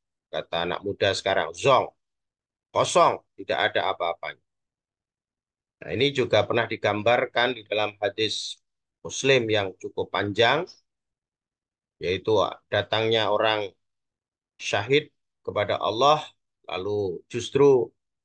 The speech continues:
Allah mengatakan, "Kau telah berbohong, maka seretlah dia ke neraka, wahai malaikat." Orang yang datang dengan pahala jihad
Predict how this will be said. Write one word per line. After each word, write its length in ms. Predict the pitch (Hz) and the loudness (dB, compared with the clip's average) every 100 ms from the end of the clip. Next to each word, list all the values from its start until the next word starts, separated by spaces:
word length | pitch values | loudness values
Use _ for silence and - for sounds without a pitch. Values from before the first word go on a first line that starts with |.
| _ - | _ -4
Allah 320 | 107 117 113 | 2 2 0
mengatakan, 800 | 110 101 98 123 120 120 107 95 _ _ _ _ _ _ _ | -2 -2 0 -2 0 0 0 -4 _ _ _ _ _ _ _
"Kau 240 | 123 135 | 2 4
telah 240 | 127 120 113 | 2 -2 -2
berbohong, 640 | 107 95 127 143 165 170 - _ _ _ _ _ _ | -8 0 2 4 2 0 -10 _ _ _ _ _ _
maka 320 | 90 95 101 - | -12 -8 -8 -4
seretlah 560 | 127 135 135 131 123 - 117 | 0 0 2 -2 -4 -12 -4
dia 240 | 117 98 - | -2 -2 -4
ke 160 | 107 104 90 - _ _ _ | -6 -6 -6 -12 _ _ _
neraka, 560 | 98 120 123 - 95 - 87 | -2 0 0 0 -2 -2 -6
wahai 240 | 104 98 | -4 -6
malaikat." 560 | 95 90 82 - - - _ _ _ _ _ _ _ _ _ _ - | -6 -6 -6 -10 -20 -20 _ _ _ _ _ _ _ _ _ _ -6
Orang 320 | 104 123 135 | 0 0 2
yang 240 | 127 120 | 2 2
datang 480 | - 127 131 143 143 | 2 0 2 0 0
dengan 400 | 123 120 123 117 107 _ _ _ _ _ | -2 -2 -2 -2 -8 _ _ _ _ _
pahala 720 | 110 113 123 131 127 117 92 _ _ _ _ _ _ _ _ _ _ _ | 0 2 2 2 2 0 -4 _ _ _ _ _ _ _ _ _ _ _
jihad 480 | - 120 131 160 | -14 -4 2 2